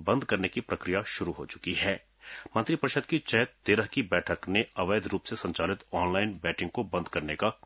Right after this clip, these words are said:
निर्णय किया था। मंत्रिपरिषद द्वारा स्वीकृत शासन सुधार संबंधी सौ सूत्रीय कार्यसूची के तहत सरकार ने देश में संचालित सभी सट्टेबाजी ऐप्स और वेबसाइटों को चौबीस घंटे के भीतर पूरी तरह बंद करने का निर्णय किया था।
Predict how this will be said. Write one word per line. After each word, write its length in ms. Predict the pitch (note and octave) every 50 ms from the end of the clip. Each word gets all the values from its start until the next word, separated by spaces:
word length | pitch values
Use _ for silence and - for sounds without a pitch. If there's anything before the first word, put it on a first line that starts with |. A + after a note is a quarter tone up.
| _ _ _ _
निर्णय 260 | F#2 F#2+ E2 D2+ D#2 - -
किया 160 | D2+ D#2+ E2
था। 220 | - - G2+ F#2+ F2+ - - - _ _ _ _ _ - - - - - - - - A2+
मंत्रिपरिषद 440 | A2 - E3+ E3+ - C#3+ - D3+
द्वारा 240 | C#3 - C#3+ D3 E3
स्वीकृत 520 | D#3+ - - G3+ - C#3 B2+ - _ - -
शासन 360 | - - G#2 G2 - - C3
सुधार 280 | - - G2+ F#2 F#2
संबंधी 460 | F2 - - F2+ E2+ E2+ D#2+ - B2 A#2
सौ 240 | - - A#2 A#2+ B2
सूत्रीय 400 | - - G2+ - - G2 A#2+ B2
कार्यसूची 520 | - - F2+ F2+ E2 - G2 E2+ - F2+
के 140 | - - D#2+ - - -
तहत 320 | - F#2 A#2+ C#3 - - - - - - - -
सरकार 360 | - - - - A2 A2+ B2+
ने 120 | D3 D3+ B2+ F2+
देश 240 | D2+ G2+ A2 - -
में 80 | B2+ C3
संचालित 400 | - - G2 - F#2 F2 F#2+ -
सभी 220 | - - G2 -
सट्टेबाजी 600 | - - A2+ - - G2+ F#2 D#2+ F2 E2+ F2 - - - F2+
ऐप्स 360 | F#2 G2+ - _ - - -
और 220 | - A#2 G#2 G#2
वेबसाइटों 540 | F#2 F#2 F#2 - - - E2 D#2+ - D2 D#2+
को 240 | - - A2 C#3+ - - - - - _ _
चौबीस 320 | - A#2 A#2+ C#3+ - - -
घंटे 240 | G#2 G2+ - B2+
के 140 | - - B2+
भीतर 340 | F2 D#2+ A2+ G#2+ - A2 A2 - _ -
पूरी 140 | C3 C#3+ C#3+
तरह 280 | - G#2 G2+ G2 F2 E2
बंद 160 | F#2+ F#2 E2+
करने 240 | - - D2+ D2+ D2+
का 220 | - G#2 A2 A2 - - _ _ -
निर्णय 260 | F2+ F2+ D#2 D2 C#2 - -
किया 180 | D#2+ C#2 C#2 -
था। 300 | - - F#2 F2+ -